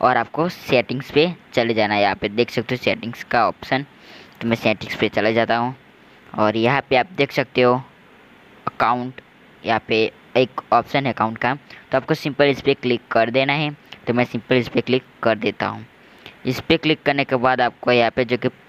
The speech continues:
पहले ये आपको प्राइवेटीज, तो आपको इस पर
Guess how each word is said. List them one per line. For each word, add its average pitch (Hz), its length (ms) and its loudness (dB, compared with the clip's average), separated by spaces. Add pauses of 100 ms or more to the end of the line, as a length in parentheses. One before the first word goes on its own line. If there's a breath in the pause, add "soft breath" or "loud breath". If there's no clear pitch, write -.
(160)
पहले 123 320 2
ये 123 260 4
आपको 113 260 -2 (120)
प्राइवेटीज, 113 800 -2 (340 loud breath)
तो 120 60 0
आपको 123 180 0
इस - 360 -2
पर 156 200 4